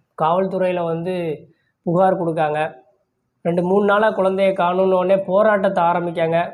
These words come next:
போராட்டம் வந்த உடனே திரும்ப ஒரு சிறப்பு குழுவை அமைச்சு தேடுறாங்க. அப்படி தேடும்போது இந்த குழந்தை கால்வாயில இருந்து கண்டெடுக்காங்க. இதுல பார்த்தீங்கன்னா, ஒரு,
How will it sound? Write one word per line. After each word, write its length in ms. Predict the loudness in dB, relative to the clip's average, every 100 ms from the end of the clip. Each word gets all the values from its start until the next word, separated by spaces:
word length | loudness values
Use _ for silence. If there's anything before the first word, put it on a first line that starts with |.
| -2
போராட்டம் 440 | 2 2 2 0
வந்த 240 | 0 0
உடனே 360 | -2 -2 -2 -4 -8 _ _ _ _ _ _ _ _ _
திரும்ப 320 | 0 4 4
ஒரு 160 | 4 2
சிறப்பு 380 | 2 2 0
குழுவை 280 | 0 2 2
அமைச்சு 380 | 0 -2 -6 -6 0
தேடுறாங்க. 520 | 0 2 0 0 -2
அப்படி 240 | -4 -8
தேடும்போது 480 | -2 0 0 0 0
இந்த 140 | 0 -2
குழந்தை 380 | -2 -2 0 0 -2 -4 -14 -20 _ -6
கால்வாயில 520 | -2 0 0 -2 -2 -2
இருந்து 220 | -2 -4
கண்டெடுக்காங்க. 680 | -4 -2 -2 -4 -6 -10 -14 _ _ _ _ _ _ _ _ _ _ _ _ _ _ -2
இதுல 120 | 2 4
பார்த்தீங்கன்னா, 540 | 2 2 2 2 0 -4 -18 _ _ _ _ _
ஒரு, 520 | 0 2 2 2 -4